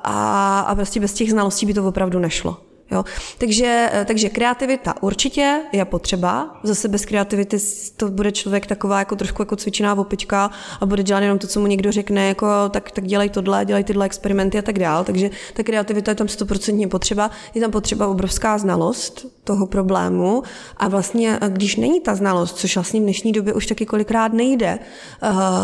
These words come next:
tak je to o tom si to načíst, jo? Že vlastně ne-, nespoléhat se na to, že ano, mám, jsem magistr nebo inženýr jako chemie, biologie, molekulární biologie, umím všechno, neumím, nemůžu, jo. Já znám ty základní principy po té vysoké škole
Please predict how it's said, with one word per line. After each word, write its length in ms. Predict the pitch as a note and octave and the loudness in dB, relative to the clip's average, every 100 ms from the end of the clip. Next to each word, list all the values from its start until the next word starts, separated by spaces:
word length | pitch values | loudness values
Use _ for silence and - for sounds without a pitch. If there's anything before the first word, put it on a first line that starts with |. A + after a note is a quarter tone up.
| G3 - | 0 0
tak 280 | G#3 G3+ | -2 0
je 80 | A3+ | -2
to 140 | A3 G#3 | 0 -2
o 60 | |
tom 160 | G3 G#3 | 0 -2
si 120 | G#3+ | 0
to 80 | A3 | 2
načíst, 480 | G#3+ - A3 - - | 2 0 -2 -2 0
jo? 100 | F3+ | 0
Že 100 | G3 | 0
vlastně 260 | F#3+ A3+ | 0 2
ne-, 120 | G#3+ | 2
nespoléhat 500 | G3+ G#3+ - G3 G3 | 2 0 0 0 0
se 80 | A3 | 0
na 100 | A3+ | 0
to, 120 | G#3+ | 0
že 200 | G3 G#3 G3 | 0 0 0
ano, 220 | F#3+ G3+ | 0 2
mám, 520 | G#3 G3 G3 G3 G3+ - | 2 2 2 0 0 -2
jsem 200 | - G#3 | 0 0
magistr 480 | F#3 F#3+ - A3 G#3+ | 0 -2 -2 -2 0
nebo 240 | G3+ F#3+ | 2 2
inženýr 500 | F#3+ F#3+ G3+ G3 G3+ | 2 2 2 2 2
jako 240 | G3+ G3+ G3 - - | 2 -2 -2 -10 -4
chemie, 520 | G3+ F#3+ F#3+ F#3+ G3+ | 0 2 2 2 -2
biologie, 440 | G3 G3+ G3 F#3+ F#3+ | 0 2 2 2 2
molekulární 520 | F#3 F#3+ G3+ G3 G3+ | 2 2 0 0 0
biologie, 360 | F#3+ F#3+ F#3+ G3 | 2 2 2 2
umím 180 | G3+ | 0
všechno, 280 | G3+ G3 F#3+ | 0 -2 0
neumím, 420 | F#3 A3+ G3 D#3+ E3 | 2 2 0 -2 -2
nemůžu, 420 | G3+ A3+ A#3 F3 - - | 0 2 2 0 -6 -6
jo. 160 | - G2 - - - | -4 -4 -4 -6 -2
Já 80 | |
znám 260 | G#3 A#3+ B3 | 2 2 2
ty 100 | A#3+ | 2
základní 400 | G#3+ G3+ G#3+ G#3 | 2 2 0 0
principy 440 | G3+ F3+ F#3 F3 | 0 0 0 -4
po 120 | E3+ F3 | -6 -4
té 140 | F#3 | -2
vysoké 340 | E3+ F#3+ F3+ | -2 -2 -2
škole 380 | F3 - F3+ E3 | -2 -2 0 0